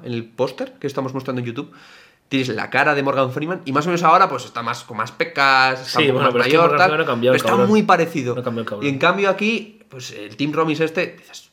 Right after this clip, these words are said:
Speaker 1: "Pues es que ahora mismo es otro actor <laughs> diferente". ¿Y qué ha hecho? No lo sé. Desde el año noventa y cuatro.
Speaker 2: Ya.
Speaker 1: Muy buena película,
Speaker 2: Es-,
Speaker 1: muy
Speaker 2: no
Speaker 1: recomendable.
Speaker 2: se llevó, no se llevó ningún Oscar.
Speaker 1: No se
Speaker 2: Estuvo,
Speaker 1: llevó ningún
Speaker 2: estuvo
Speaker 1: Oscar.
Speaker 2: nominada a siete Oscars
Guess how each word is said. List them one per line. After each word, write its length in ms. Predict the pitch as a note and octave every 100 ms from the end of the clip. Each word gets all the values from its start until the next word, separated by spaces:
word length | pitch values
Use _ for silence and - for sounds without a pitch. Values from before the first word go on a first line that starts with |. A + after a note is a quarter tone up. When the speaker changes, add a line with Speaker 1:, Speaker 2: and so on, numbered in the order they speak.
| _ _
Speaker 1:
"Pues 220 | - -
es 80 | -
que 140 | A#2+
ahora 60 | A2
mismo 200 | - G#2+ G#2+
es 120 | B2
otro 160 | G#2+
actor 260 | - - G#2+
<laughs> 0 |
diferente". 760 | A2 - - D3+ C#3 F3 F3 - - - -
¿Y 140 | C3
qué 140 | C3 C#3
ha 120 | C3+
hecho? 240 | E3+ F#3+
No 100 | C#3
lo 100 | A#2+
sé. 200 | G#2+ G#2 -
Desde 180 | - -
el 40 | A2
año 80 | A2+
noventa 260 | A#2+ A2
y 60 | D3+
cuatro. 360 | - A2 - - -
Speaker 2:
Ya. 340 | - A2+ A2 G#2 - -
Speaker 1:
Muy 200 | D3 F#3+
buena 220 | F3+ D#3
película, 400 | B2+ A#2+ A2+ A2
Speaker 2:
Es-, 100 | A2
Speaker 1:
muy 80 | C3+
Speaker 2:
no 40 |
Speaker 1:
recomendable. 420 | C#3+ C#3 C3 E3 -
Speaker 2:
se 60 |
llevó, 180 | F#3 E3+ D#3+ D3
no 120 | D#3
se 60 | F#3+
llevó 120 | F3
ningún 220 | C#3 B2
Oscar. 240 | A2+ - G2+ - _ _ _
Speaker 1:
No 80 | C#3+
se 40 |
Speaker 2:
Estuvo, 160 | D3 G3+
Speaker 1:
llevó 60 | F3+
ningún 100 | D#3+
Speaker 2:
estuvo 160 | C#3+ E3
Speaker 1:
Oscar. 80 | F3+
Speaker 2:
nominada 260 | E3+ F3
a 40 | E3+
siete 260 | D3+ C3
Oscars 400 | B2+ B2+ A2+ -